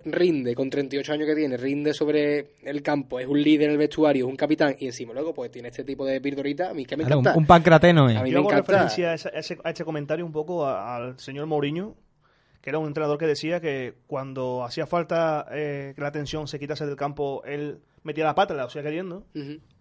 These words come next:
Speaker 3: metía un pildor saliendo. Yo creo que aquí Joaquín hace lo mismo, un poco.
Speaker 2: Claro,
Speaker 3: Hay
Speaker 2: a él le da
Speaker 3: tensión,
Speaker 2: igual.
Speaker 3: él quita la tensión,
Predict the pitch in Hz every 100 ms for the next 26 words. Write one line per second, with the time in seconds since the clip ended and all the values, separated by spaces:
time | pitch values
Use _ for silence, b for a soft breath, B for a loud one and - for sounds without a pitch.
0 | _ 139 135 135 143 151 143 165 170 170
1 | 147 147 147 147 147 151 151 135 139 160
2 | 127 123 147 127 117 _ _ _ _ -
3 | 123 113 131 123 127 131 139 139 123 147
4 | 135 156 170 180 175 180 165 190 190 190